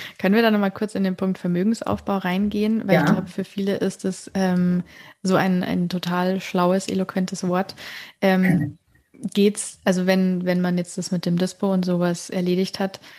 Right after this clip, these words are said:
Speaker 1: geht's dann darum, Geld auf die Seite zu legen und das für bestimmte Sachen dann anfangen, arbeiten zu lassen? Oder wo würdest du sagen, fängt der Vermögensaufbau eigentlich an?
Speaker 2: Auf jeden Fall. Also Vermögensaufbau passiert natürlich nur, wenn du, wenn du tatsächlich investierst.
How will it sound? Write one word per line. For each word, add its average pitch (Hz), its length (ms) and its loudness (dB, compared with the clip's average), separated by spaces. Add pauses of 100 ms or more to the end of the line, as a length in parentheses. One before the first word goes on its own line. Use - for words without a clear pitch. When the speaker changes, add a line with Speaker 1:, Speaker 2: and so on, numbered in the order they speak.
(300)
Speaker 1:
geht's 196 260 2
dann 196 160 2
darum, 196 420 2
Geld 185 260 2
auf 190 140 2
die 185 140 -2
Seite 180 320 -4
zu - 140 -6
legen 185 420 0
und 180 300 -2
das - 360 -6 (760)
für 190 140 -2
bestimmte 185 360 0
Sachen 180 340 0
dann 175 140 0
anfangen, 180 400 0
arbeiten 226 400 0
zu - 140 -4
lassen? 220 380 0
Oder 190 300 2
wo 190 120 2
würdest 190 260 0
du 185 60 -8
sagen, 180 280 0
fängt 175 220 -2
der 180 60 2
Vermögensaufbau 180 680 0
eigentlich 185 340 -2
an? 185 140 -4
Speaker 2:
Auf 180 140 -2
jeden 202 240 6
Fall. 202 240 4
Also 175 240 4
Vermögensaufbau 185 720 -2
passiert 180 360 -4
natürlich 180 440 -4
nur, 185 680 0
wenn 180 240 -2
du, 170 340 4
wenn 170 200 0
du 165 80 -6
tatsächlich 165 380 -6
investierst. 151 880 -2